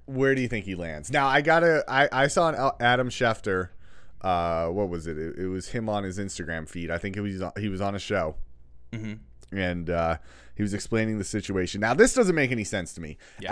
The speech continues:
Speaker 1: Adam Schefter goes, "All right, well, the reason, uh, Deebo Samuel looks to be leaving, uh, San, or wanting to leave San Francisco is because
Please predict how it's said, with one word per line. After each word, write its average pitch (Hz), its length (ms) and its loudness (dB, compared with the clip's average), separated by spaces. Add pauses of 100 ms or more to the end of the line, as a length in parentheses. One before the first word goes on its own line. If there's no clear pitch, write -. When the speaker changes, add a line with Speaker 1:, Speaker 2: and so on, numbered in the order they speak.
Speaker 1:
Adam 214 140 4
Schefter 165 420 2
goes, 123 300 4 (320)
"All 180 60 10
right, 180 140 12
well, 156 180 10
the 160 80 6
reason, 196 400 2
uh, 160 100 6
Deebo 151 380 4
Samuel 139 560 4
looks 135 180 0
to - 60 -12
be 131 100 0
leaving, 123 380 0
uh, 117 120 2
San, 120 220 0
or 117 160 0
wanting 131 360 2
to 117 100 -8
leave 110 200 -2
San 104 200 -2
Francisco 104 720 -2 (320)
is 131 440 4
because 156 880 2